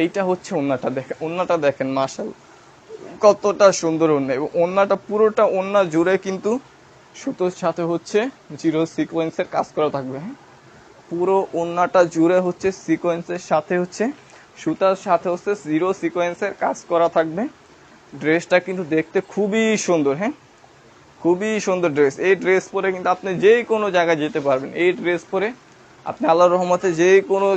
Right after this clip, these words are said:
জায়গায় যেতে পারবেন, কোনো রকম অসুবিধা হবে না ইনশাআল্লাহ। এটা হচ্ছে লাস্ট ডিজাইন, হ্যাঁ, এগারোশো করে থাকবে। এই চারটা হচ্ছে লাস্ট,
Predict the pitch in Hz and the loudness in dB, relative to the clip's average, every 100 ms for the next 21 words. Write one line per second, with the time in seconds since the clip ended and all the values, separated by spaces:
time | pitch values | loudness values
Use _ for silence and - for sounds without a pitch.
0 | 165 156 156 175 156 165 180 175 170 175 | 4 4 6 4 2 0 0 4 4 2
1 | 180 180 180 185 180 165 180 170 165 - | -2 -2 2 4 4 4 0 0 -2 0
2 | 165 170 165 147 143 165 147 127 131 - | -2 4 4 4 2 2 2 -2 -6 -14
3 | - - - - 151 - 139 127 127 120 | -12 -12 -12 -10 -8 0 0 0 -4 -6
4 | - - - - - - 156 160 180 175 | -8 -14 -14 -20 -20 -4 -2 2 2 0
5 | 202 156 139 139 147 143 135 156 247 160 | 0 2 2 2 -2 -4 -4 -4 -4 -2
6 | 156 175 170 175 165 - 143 - - - | 0 0 0 -2 -2 -2 -8 -12 -18 -18
7 | - - - - - - - 170 175 180 | -18 -20 -20 -20 -20 -20 -4 -2 2 0
8 | 175 214 202 196 - 170 143 165 - | 2 0 0 0 0 2 2 2 -2